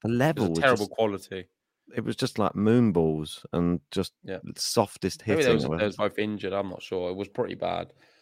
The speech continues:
Speaker 2: Uh, I'm gonna have, this is bad for Brengel. I'm gonna have, <laughs> uh, Buzareska, the lucky loser, knocking her out.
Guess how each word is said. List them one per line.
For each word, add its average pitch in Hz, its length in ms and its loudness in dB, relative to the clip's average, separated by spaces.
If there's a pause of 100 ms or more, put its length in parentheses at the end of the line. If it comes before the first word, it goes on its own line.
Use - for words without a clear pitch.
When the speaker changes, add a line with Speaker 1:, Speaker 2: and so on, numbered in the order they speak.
(280)
Speaker 2:
Uh, 95 200 0
I'm 110 100 0
gonna 135 140 6
have, 113 180 2 (520)
this 143 140 -6
is 117 100 -6
bad 104 300 6
for 101 80 0
Brengel. 104 420 2
I'm 113 140 2
gonna 117 140 0
have, 104 300 2
<laughs> - 40 -16
uh, 113 160 -2 (140)
Buzareska, 117 720 2
the 101 80 2
lucky 113 320 2
loser, 110 440 2
knocking 98 220 -4
her 95 140 -2
out. 98 260 0